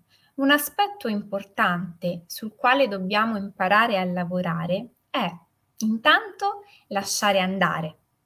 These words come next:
quella situazione che ci crea una sensazione di frustrazione ed iniziare ad ampliare la nostra prospettiva.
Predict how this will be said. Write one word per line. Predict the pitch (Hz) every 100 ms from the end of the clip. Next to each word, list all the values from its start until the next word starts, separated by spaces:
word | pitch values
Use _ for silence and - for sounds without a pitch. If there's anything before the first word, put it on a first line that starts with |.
| _ _
quella | - 240 233 196
situazione | - 185 180 170 - 226 233 269 285 294 - - - _
che | - 214
ci | - - 214 208 - _ _ _ _ _ _ _ _ -
crea | 247 254 185 170 170 - _ _ _ _ _ -
una | 208 190
sensazione | 185 190 185 185 - 208
di | 180
frustrazione | 170 180 170 - 170 170 - 180 165 170 175 _ _ _ - - -
ed | 311
iniziare | 302 415 403 - 262 196 190
ad |
ampliare | 196 233 240 - 320 285 262 262 302 - _ -
la | - 302
nostra | 277 240 - 330
prospettiva. | 320 220 208 - 202 - _ 175 165 170 170